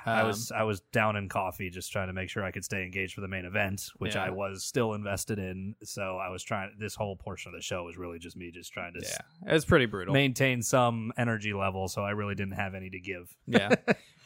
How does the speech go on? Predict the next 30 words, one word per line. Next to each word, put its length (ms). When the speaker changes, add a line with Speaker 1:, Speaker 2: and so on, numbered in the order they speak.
Speaker 2:
And 200
then 240
we 100
had 240
a 80
really 460
awkward, 1000
kind 240
of 140
weird 560
placement 480
for 160
R-Truth 600
and 180
Carmella 480
to 80
come 240
out 260
and 140
have 240
Speaker 1:
Yeah. 360
Speaker 2:
a 20
dance 420
break, 400
Speaker 1:
Very 200
Speaker 2:
a 20
Speaker 1:
random. 260
Speaker 2:
record-breaking 920
dance 340
break. 460